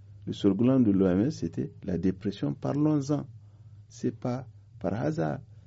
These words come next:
c'est qu'on n'en parle pas. Ou on n'en parle pas parce qu'on ne sait pas, ou on n'en parle pas parce que, bon, on pense que c'est pas nécessaire. Donc, l'État peut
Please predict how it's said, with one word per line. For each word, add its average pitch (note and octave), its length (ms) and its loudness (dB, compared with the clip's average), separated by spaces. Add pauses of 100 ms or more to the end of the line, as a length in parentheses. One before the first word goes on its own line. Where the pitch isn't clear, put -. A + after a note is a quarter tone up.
c'est - 280 -4
qu'on A2+ 260 -4
n'en B2+ 260 4
parle D#3+ 320 -4
pas. F#3+ 280 -2 (1000)
Ou C3+ 140 6
on C#3+ 40 6
n'en D3 180 6
parle C3+ 220 0
pas C#3 120 -4
parce A#2+ 220 -6
qu'on A#2+ 120 -2
ne A2+ 60 0
sait A2 200 -8
pas, - 160 -12 (1300)
ou C#3+ 220 0
on B2+ 80 4
n'en G2+ 220 4
parle F2 340 -2
pas - 260 -6 (520)
parce G2+ 280 -4
que, C#3+ 380 2
bon, D3+ 340 0 (140)
on F#2+ 60 -4
pense A2 260 -2
que A2 120 -2
c'est G#2+ 160 -6
pas G2 140 -6
nécessaire. B2 560 -6 (920)
Donc, D3 220 2 (680)
l'État C3+ 460 8
peut F#3 440 4